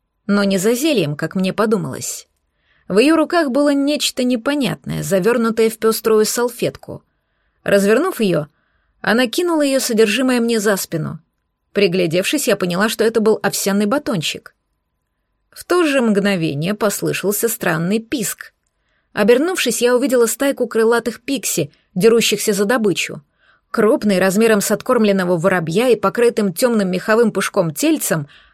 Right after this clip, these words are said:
они с воинственным пылом делили угощение. Так вот, куда они делись. В центре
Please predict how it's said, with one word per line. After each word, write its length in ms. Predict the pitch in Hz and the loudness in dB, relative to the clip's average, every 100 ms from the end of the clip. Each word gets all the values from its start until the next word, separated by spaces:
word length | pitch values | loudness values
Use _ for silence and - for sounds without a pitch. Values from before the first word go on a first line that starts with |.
| - | -4
они 260 | - 240 | 0 0
с 140 | 247 185 | 0 2
воинственным 560 | 220 233 - 202 185 | 2 0 0 0 0
пылом 340 | 165 285 285 247 | 0 0 2 2
делили 340 | 202 220 220 - | 2 4 2 0
угощение. 840 | 226 247 - - 175 156 - 170 _ _ _ _ _ _ _ _ _ | 2 2 2 -2 -4 -6 -10 -16 _ _ _ _ _ _ _ _ _
Так 180 | 247 247 | -2 0
вот, 240 | 320 359 | 0 0
куда 220 | - 185 180 | 0 0 0
они 200 | 180 185 | 0 -2
делись. 640 | 175 180 131 - - - _ _ _ _ - | 0 0 -2 -8 -14 -18 _ _ _ _ -20
В 80 | |
центре 600 | - - 320 339 240 143 | -8 0 0 2 -2 -2